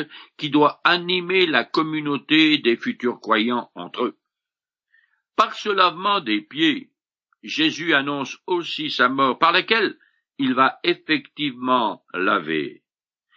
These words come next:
mais avec son sang, les fautes de tous ceux qui croient en lui, à commencer par ses disciples. Oui encore, il montre qu'il sait tout d'avance et maîtrise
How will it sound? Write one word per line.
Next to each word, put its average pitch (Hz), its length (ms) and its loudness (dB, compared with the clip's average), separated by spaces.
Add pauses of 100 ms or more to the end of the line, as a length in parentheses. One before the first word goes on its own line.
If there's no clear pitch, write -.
(100)
mais 151 380 2 (160)
avec 143 340 0
son 139 300 -6
sang, 113 440 -4 (360)
les 165 200 4
fautes 202 360 -4
de 151 100 2
tous 165 280 -12
ceux 175 320 -2
qui 156 200 -6
croient 135 320 0
en 135 100 4
lui, 151 360 -2 (180)
à - 120 -2
commencer 156 680 0
par - 160 -6
ses 104 140 -6
disciples. 147 480 -2 (680)
Oui 220 200 4
encore, 226 500 0 (320)
il 190 180 0
montre 196 540 -2
qu'il 143 300 -8
sait 139 460 2 (180)
tout 254 160 2
d'avance 131 680 0 (420)
et 113 100 2
maîtrise 123 580 0